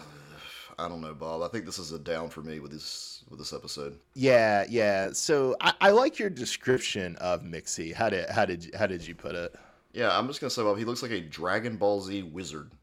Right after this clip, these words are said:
Speaker 1: And I've never watched an episode of Dragon Ball Z, and I don't know if they're wizards, but I'm just gonna assume.
Speaker 2: That seems right to me, yeah. I,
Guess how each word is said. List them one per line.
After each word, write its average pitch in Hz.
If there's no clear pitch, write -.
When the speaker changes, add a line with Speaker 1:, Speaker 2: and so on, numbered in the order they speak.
Speaker 1:
And 80
I've 104
never 113
watched 85
an 104
episode 104
of 101
Dragon 104
Ball 98
Z, 101
and 82
I 87
don't 87
know 90
if 90
they're 92
wizards, 85
but 85
I'm 87
just 85
gonna 85
assume. 73
Speaker 2:
That 214
seems 147
right 104
to 104
me, 90
yeah. 87
I, 117